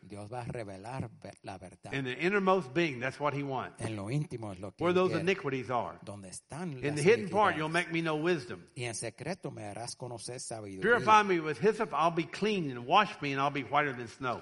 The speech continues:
Speaker 1: "Purifícame con hisopo y seré limpio. Lávame y seré
Speaker 2: Okay.
Speaker 1: más blanco que la nieve".
Speaker 2: Most of us, when we mess up, we don't get with God like David did.
Speaker 1: La mayoría de nosotros, cuando hacemos mal, no nos ponemos con Dios como
Speaker 2: We just say,
Speaker 1: lo
Speaker 2: "Oh,
Speaker 1: hizo
Speaker 2: I'm sorry,
Speaker 1: David.
Speaker 2: Lord. See you later."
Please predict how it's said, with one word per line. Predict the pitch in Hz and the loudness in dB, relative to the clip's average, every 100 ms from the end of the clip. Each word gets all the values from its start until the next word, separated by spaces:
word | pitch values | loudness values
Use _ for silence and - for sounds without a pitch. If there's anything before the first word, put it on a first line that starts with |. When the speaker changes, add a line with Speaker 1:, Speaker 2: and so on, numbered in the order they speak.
| - | -4
Speaker 1:
"Purifícame | 123 107 - 139 147 143 135 | -6 -6 -8 -8 -6 -8 -8
con | 120 113 | -10 -10
hisopo | 104 - 160 180 170 | -10 -6 -4 -4 -6
y | 147 | -6
seré | - 117 107 110 | -8 -10 -10 -12
limpio. | 104 151 147 107 | -6 -6 -6 -10
Lávame | 92 107 131 135 135 | -10 -6 -4 -6 -8
y | |
seré | - 104 | -8 -8
Speaker 2:
Okay. | - | -6
Speaker 1:
más | 123 98 | -6 -8
blanco | 117 131 - - | -10 -10 -12 -12
que | 139 | -8
la | 135 | -8
nieve". | 127 104 92 80 _ _ _ _ | -8 -12 -14 -18 _ _ _ _
Speaker 2:
Most | 170 269 262 | 2 2 2
of | 202 | 2
us, | 185 180 - | 2 2 -2
when | 143 | -2
we | 175 | -2
mess | 196 190 185 | 0 -2 0
up, | 190 170 | 0 0
we | 160 247 | -2 -2
don't | 214 190 147 131 117 - | 0 -2 -6 -18 -12 0
get | 208 208 | 0 0
with | 135 117 | -8 -2
God | 131 127 | 0 2
like | 123 120 | 0 0
David | 113 127 113 92 | -2 -4 -4 -6
did. | 101 90 - _ - | -8 -10 -14 _ -12
Speaker 1:
La | 101 | -10
mayoría | 104 104 107 117 156 160 | -8 -8 -6 -6 -6 -6
de | 151 | -6
nosotros, | 135 - 156 165 156 | -8 -6 -8 -8 -8
cuando | 113 101 | -8 -12
hacemos | 95 123 139 135 | -12 -8 -6 -6
mal, | 147 156 131 | -6 -6 -8
no | 120 | -8
nos | 131 - | -8 -10
ponemos | 135 127 135 | -10 -10 -10
con | 127 120 - | -10 -14 -10
Dios | 120 139 - | -6 -6 -8
como | 110 | -6
Speaker 2:
We | 151 | -2
just | 202 | 0
say, | 147 | 2
Speaker 1:
lo | 185 190 | 4 4
Speaker 2:
"Oh, | |
Speaker 1:
hizo | 160 | 2
Speaker 2:
I'm | 175 | 0
sorry, | 170 147 | 2 2
Speaker 1:
David. | 127 131 | 2 -2
Speaker 2:
Lord. | 123 - | -4 -6
See | 160 | -4
you | 143 | -2
later." | 127 120 | -4 -6